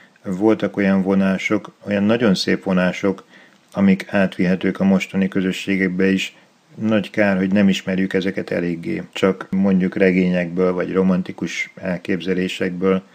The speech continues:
Tehát a mai uralkodó családmodell az a nukleáris. Van egy apa, egy anya, egy vagy két vagy három gyerek, lehet több-kevesebb. Ez egy háztartás jó esetben,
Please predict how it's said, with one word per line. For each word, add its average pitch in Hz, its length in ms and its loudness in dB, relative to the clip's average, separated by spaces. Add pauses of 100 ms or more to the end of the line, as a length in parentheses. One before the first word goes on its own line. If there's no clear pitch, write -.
(140)
Tehát 104 420 2 (100)
a 98 120 -4
mai 101 640 2
uralkodó 98 560 2
családmodell 101 760 0
az 98 140 -2
a 101 60 2
nukleáris. 92 720 -2
Van 98 300 4
egy 95 160 -6
apa, 107 320 2
egy 87 240 -2
anya, 104 500 2
egy 92 280 0
vagy 85 220 -4
két 95 300 2
vagy - 180 -8
három 87 460 -2
gyerek, 123 500 0
lehet 87 360 -2 (260)
több-kevesebb. 113 840 -2 (140)
Ez 113 320 -4
egy 107 140 0
háztartás 98 880 -2
jó 110 280 4
esetben, 92 680 0